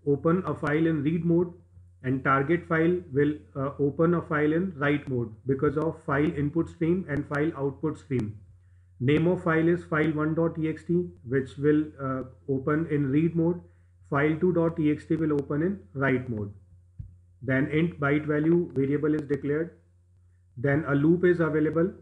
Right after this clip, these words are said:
This loop is containing a single statement. I can use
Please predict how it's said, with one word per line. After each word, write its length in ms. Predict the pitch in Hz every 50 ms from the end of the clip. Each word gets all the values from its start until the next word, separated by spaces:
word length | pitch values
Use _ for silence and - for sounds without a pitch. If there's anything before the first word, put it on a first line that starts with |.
| - _ _ _ _ _ _ _ _ -
This 280 | - 117 147 147 - -
loop 200 | 156 165 175 170
is 160 | 185 180 175
containing 600 | - - 156 147 147 139 160 160 175 175 180 170
a 80 | 156 143
single 400 | - - 156 160 170 175 170 -
statement. 500 | - - 143 135 123 135 127 117 110 107 - - - - - 120 120
I 40 |
can 220 | 120 - 147 139 143
use 380 | 139 147 147 151 151 - -